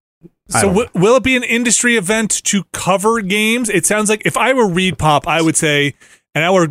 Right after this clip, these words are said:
Speaker 2: I were penning this deal, I would say, "Listen, we have an event called pax. That is a fan event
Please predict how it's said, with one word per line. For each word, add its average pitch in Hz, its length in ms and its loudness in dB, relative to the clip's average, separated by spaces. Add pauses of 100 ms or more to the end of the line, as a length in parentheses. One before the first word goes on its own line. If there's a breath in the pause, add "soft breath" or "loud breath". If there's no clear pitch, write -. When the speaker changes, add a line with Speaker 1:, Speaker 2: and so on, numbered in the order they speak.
Speaker 2:
I 165 120 0
were 190 140 2
penning 165 400 -2
this 139 160 -2
deal, 127 260 -2
I 131 120 -2
would 143 160 0
say, 131 160 0
"Listen, 135 420 -2
we 196 220 2
have 185 280 -2
an 170 80 -2
event 131 300 -2
called 117 300 -4
pax. - 480 -8
That 151 200 -2
is 147 120 0
a 123 80 -2
fan 180 340 -2
event 143 400 -4